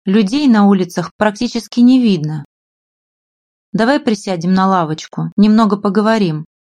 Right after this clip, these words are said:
а потом заглянем в мой любимый ресторан». Под большим раскидистым деревом, напоминающим магнолию, стояла уютная лавка.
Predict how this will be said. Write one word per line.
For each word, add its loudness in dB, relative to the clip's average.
а -2
потом 0
заглянем 4
в 4
мой 4
любимый 2
ресторан». -2
Под -2
большим 2
раскидистым -2
деревом, -2
напоминающим 2
магнолию, 0
стояла -2
уютная 2
лавка. -2